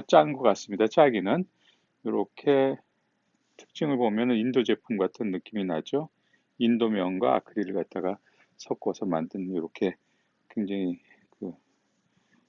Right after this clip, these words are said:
촘촘한 짜임새가 있는 까실까실한 그 느낌의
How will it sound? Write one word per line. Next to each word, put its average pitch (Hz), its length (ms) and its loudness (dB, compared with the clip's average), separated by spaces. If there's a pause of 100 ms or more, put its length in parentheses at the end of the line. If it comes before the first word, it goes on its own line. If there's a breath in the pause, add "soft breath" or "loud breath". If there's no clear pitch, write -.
(200)
촘촘한 101 760 -6 (180)
짜임새가 123 540 2
있는 87 320 -4 (540 loud breath)
까실까실한 107 800 0
그 95 100 -4
느낌의 101 580 -4